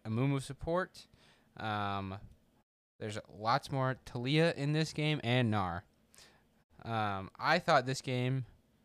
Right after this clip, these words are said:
was not gonna be close at all. I was like, "Aw, Zanzara's here. Malrang's gonna put this dude in the fucking dirt."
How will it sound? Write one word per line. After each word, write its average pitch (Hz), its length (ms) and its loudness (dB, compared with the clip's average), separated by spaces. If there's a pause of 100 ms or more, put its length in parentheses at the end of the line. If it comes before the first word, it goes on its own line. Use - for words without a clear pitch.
(300)
was 101 160 -8
not 117 200 2
gonna 117 100 -4
be 107 60 -2
close 110 300 -8
at 95 60 -8
all. 85 260 -6 (140)
I 107 80 0
was 107 100 -2
like, 95 140 -4
"Aw, 92 240 0 (500)
Zanzara's 120 560 2
here. 143 200 0
Malrang's 113 380 2
gonna 110 160 2
put - 280 -4
this 117 120 0
dude 117 180 0
in 113 40 2
the 104 60 0
fucking 104 400 -4
dirt." 98 280 0